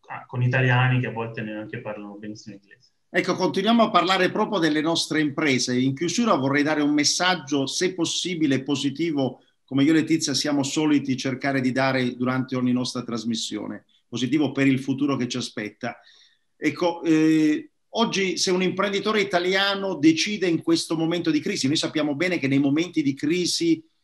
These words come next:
Speaker 2: bisogna veramente rimboccarsi le maniche e cercare di sfidare la crisi per anche intercettare nuove possibilità, nuovi sviluppi di mercato.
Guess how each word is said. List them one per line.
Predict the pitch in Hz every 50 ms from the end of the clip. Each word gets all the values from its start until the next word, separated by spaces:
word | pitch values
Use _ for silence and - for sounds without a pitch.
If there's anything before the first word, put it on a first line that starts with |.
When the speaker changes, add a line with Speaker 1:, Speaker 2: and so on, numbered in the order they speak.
| _ _ _
Speaker 2:
bisogna | - 131 135 135 147 165 165 165 156 139
veramente | 135 143 143 143 165 165 147 147 143
rimboccarsi | 147 156 151 147 139 - 165 151 - - 151
le | 151
maniche | 135 185 208 202 -
e | 147 -
cercare | - 143 131 127 - 160 165 160 147
di | 135 139
sfidare | - - - 147 147 139 170 165 160
la | 165 160
crisi | 160 151 156 160 160 156 - - 156 151 139 - _ _ _ _ _
per | _ 147 151 156 143 135 135 -
anche | 175 180 180 175 165 165 160
intercettare | 156 135 151 151 139 139 156 147 147 156 156 151 143
nuove | 139 143 151 160 165 165 156 147 156 - -
possibilità, | - - 139 - - - 131 127 139 131 139 135 147 143 139
nuovi | 139 143 147 139 139
sviluppi | 135 - 120 131 131 139 135 135 - 135
di | 123 127
mercato. | 117 123 117 - - 117 107 98 - - 113 104